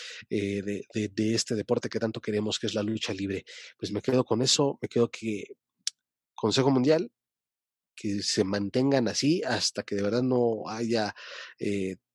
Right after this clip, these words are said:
todas las condiciones cien por ciento confirmadas y reconfirmadas para que haya público en sus funciones. Está bien, llévenla leve, mientras, mm, disfrutemos de,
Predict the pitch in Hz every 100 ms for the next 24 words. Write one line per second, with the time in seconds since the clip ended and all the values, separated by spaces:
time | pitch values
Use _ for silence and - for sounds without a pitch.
0 | _ - 127 123 107 - - 104 101 -
1 | 123 123 - - - 127 127 123 110 120
2 | 123 110 98 101 110 113 - 117 101 -
3 | 104 113 107 120 123 - 101 98 110 107
4 | - 107 107 98 101 - 107 - 147 147
5 | - - - - 107 131 196 - 110 107
6 | 110 170 156 156 - - _ 123 139 147
7 | 151 147 - - - 117 117 180 123 107
8 | - 101 123 117 101 104 98